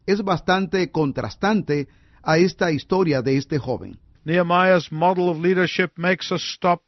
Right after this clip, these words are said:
Speaker 2: and take notice.
Speaker 1: El ejemplo del liderazgo de Nehemías nos hace detener y poner atención.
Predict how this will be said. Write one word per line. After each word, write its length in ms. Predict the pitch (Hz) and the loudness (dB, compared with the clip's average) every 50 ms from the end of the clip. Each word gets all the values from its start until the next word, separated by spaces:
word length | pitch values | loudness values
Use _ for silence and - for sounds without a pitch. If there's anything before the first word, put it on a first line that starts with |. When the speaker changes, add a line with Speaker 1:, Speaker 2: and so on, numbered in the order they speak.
| _ - | _ -8
Speaker 2:
and 180 | 156 156 143 | -8 -6 -4
take 280 | - 165 156 147 - 147 | -2 -2 -2 -2 -2 -4
notice. 340 | 139 131 120 104 101 90 - - - - - _ _ _ _ _ _ - | -6 -6 -6 -6 -8 -14 -16 -18 -20 -20 -20 _ _ _ _ _ _ 0
Speaker 1:
El 160 | - 196 190 | 2 2 4
ejemplo 460 | 175 170 208 220 220 165 190 208 196 | 6 6 6 4 4 2 2 0 2
del 180 | 170 175 170 170 | 4 2 2 2
liderazgo 600 | 165 170 147 156 151 175 196 196 190 165 185 180 | 2 0 0 2 2 2 2 2 0 0 0 0
de 180 | 147 147 139 131 | 2 2 0 0
Nehemías 640 | 127 123 123 139 196 214 165 127 127 147 - - _ _ _ _ _ - _ _ - | -2 -2 -2 0 0 0 0 0 0 -2 -4 -6 _ _ _ _ _ -20 _ _ -4
nos 320 | 160 175 180 170 160 - | 0 2 2 2 0 0
hace 360 | - 196 220 208 - 226 196 170 | 0 0 0 2 2 2 2 2
detener 640 | 151 156 - - 147 135 143 156 180 196 202 - - | 2 0 0 0 0 2 2 2 2 2 0 -2 -2
y 120 | - 175 | -4 -4
poner 340 | 156 - 139 135 156 185 185 | -2 -2 -2 0 0 0 -2
atención. 600 | 151 - - 131 120 117 - 139 110 71 67 - | -2 -2 -2 -2 -2 -2 -4 -4 -4 -6 -8 -12